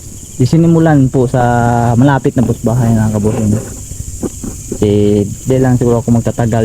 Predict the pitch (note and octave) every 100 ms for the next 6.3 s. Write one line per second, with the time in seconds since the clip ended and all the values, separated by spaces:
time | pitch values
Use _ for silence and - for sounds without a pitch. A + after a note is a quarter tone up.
0 | G#2 - G#2 G#2 A2 G#2+ G#2 - B2 A2+
1 | G#2+ G#2+ A2 G#2+ G2+ G2 G2+ - G2 G#2
2 | - - - - - C#3+ D3+ E3 D#3+ D3+
3 | F3+ - C#3+ C#3 C3+ C3+ B2+ - - -
4 | - - D3+ D#3 C#3+ - C3+ C#3 B2 A#2+
5 | B2+ A2+ - - - - - - - -
6 | A2+ A2+ A2